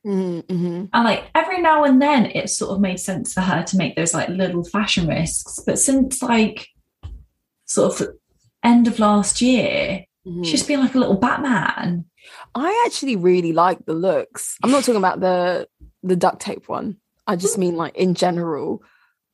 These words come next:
Speaker 1: I've really liked them. And maybe it's a thing with age that after a while, you know, you've,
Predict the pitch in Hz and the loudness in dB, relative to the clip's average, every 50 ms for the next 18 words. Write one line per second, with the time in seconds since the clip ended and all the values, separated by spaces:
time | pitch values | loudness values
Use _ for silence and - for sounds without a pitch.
0 | _ 175 190 226 269 233 226 240 254 262 269 247 226 202 202 196 214 240 240 - | _ 2 4 4 4 2 2 0 2 2 2 0 0 2 2 2 2 0 -2 -6
1 | - - - 175 170 156 - 185 190 180 - _ _ _ _ _ 208 214 214 208 | -12 -12 -10 -8 -8 -8 -8 -8 -10 -10 -12 _ _ _ _ _ 2 4 6 6
2 | 233 262 330 359 370 - 220 180 165 170 175 180 190 - - 208 - - - 190 | 6 6 4 4 4 4 2 0 0 -2 -4 -4 -6 -6 -6 -6 -4 -4 -4 -6
3 | - - 226 220 220 214 196 202 - - 190 180 170 160 156 165 - - - 175 | -2 -2 -2 0 2 0 0 0 0 -2 -2 -2 -2 -4 -6 -6 -8 -6 -4 -2
4 | - 196 208 220 214 - - 220 202 196 190 190 190 190 180 165 151 151 170 185 | 0 0 0 0 -2 -4 0 0 2 2 2 2 2 2 0 0 -2 -4 -6 -8
5 | 196 _ _ _ _ _ _ - 202 220 220 208 202 196 208 196 190 | -10 _ _ _ _ _ _ -4 -2 2 2 4 4 2 2 0 -2